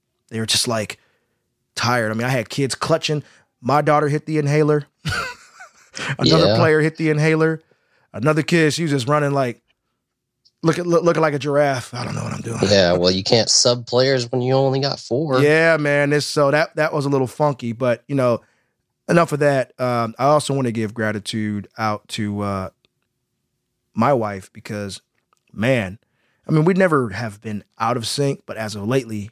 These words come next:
Speaker 1: we're just like, like, one can see, the other one can hear, left hip, right hip, man. We're just, we are lock and step. And so it's just been, it's been beautiful, man. I'm,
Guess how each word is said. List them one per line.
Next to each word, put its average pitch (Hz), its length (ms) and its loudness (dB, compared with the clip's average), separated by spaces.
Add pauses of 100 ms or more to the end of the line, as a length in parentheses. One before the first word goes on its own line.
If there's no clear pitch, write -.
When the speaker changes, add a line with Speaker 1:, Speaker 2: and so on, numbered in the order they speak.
Speaker 1:
we're 127 140 -2
just 127 300 -4
like, 90 380 -8 (800)
like, 101 100 -10
one 147 280 0
can 147 160 -2
see, 170 360 -2
the 135 180 2
other 143 140 0
one 143 180 0
can 123 200 -4
hear, 110 340 0
left 123 280 -4
hip, 139 200 0
right 120 260 -4
hip, 104 240 -12
man. 110 360 -6
We're 131 120 2
just, 117 300 -6 (100)
we 131 160 0
are 107 120 -2
lock 113 360 -4
and 104 100 -10
step. - 400 -6 (380)
And 107 160 -8
so 107 220 -4
it's 123 160 0
just 196 220 0
been, 180 240 2
it's - 120 -18
been 190 160 2
beautiful, 143 380 0
man. 113 140 -6
I'm, 110 160 -10